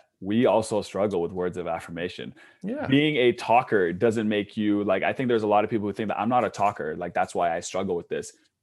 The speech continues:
Speaker 1: I'm a talker, still struggle with this 'cause it's, it's intentional, it's, it's, it's placing words on certain feelings, right? Like, and
Speaker 2: Mm-hmm.
Speaker 1: that's, it,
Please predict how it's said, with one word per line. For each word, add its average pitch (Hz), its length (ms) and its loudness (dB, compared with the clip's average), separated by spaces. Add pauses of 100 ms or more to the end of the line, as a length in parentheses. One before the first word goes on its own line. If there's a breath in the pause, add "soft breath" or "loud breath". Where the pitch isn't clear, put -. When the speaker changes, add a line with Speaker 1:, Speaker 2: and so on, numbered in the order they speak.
(220)
Speaker 1:
I'm 214 140 6
a 202 60 4
talker, 185 520 4 (140)
still 214 440 6
struggle 196 460 6
with 113 140 0
this 87 220 0
'cause 139 180 4
it's, 151 160 0 (300 loud breath)
it's - 180 4
intentional, 160 1160 2
it's, - 220 -4
it's, 123 180 -2
it's 123 200 -4
placing 175 500 0
words 131 340 4
on 107 200 -2
certain 110 520 -4 (300 soft breath)
feelings, 131 840 -6
right? 101 300 2
Like, 98 140 0
and 95 200 -2
Speaker 2:
Mm-hmm. 127 400 4
Speaker 1:
that's, 104 220 -6 (380 soft breath)
it, 110 160 0